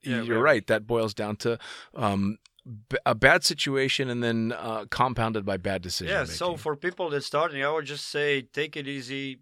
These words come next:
Speaker 2: Yeah.
Speaker 1: Mm, don't, don't do what
Speaker 2: <laughs>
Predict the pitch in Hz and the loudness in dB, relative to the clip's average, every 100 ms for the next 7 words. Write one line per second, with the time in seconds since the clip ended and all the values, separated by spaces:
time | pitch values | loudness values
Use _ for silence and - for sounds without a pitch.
0 | - - - _ _ _ - 120 117 107 | -10 -10 -12 _ _ _ -20 -16 -16 -16
1 | _ _ _ _ _ - 139 151 139 - | _ _ _ _ _ -6 -4 -4 -8 -14
2 | - - _ _ _ _ _ _ _ 127 | -20 -20 _ _ _ _ _ _ _ -8
3 | 160 143 160 151 147 139 - - - _ | -8 -4 -4 0 0 0 -4 -20 -20 _
4 | - - | -2 2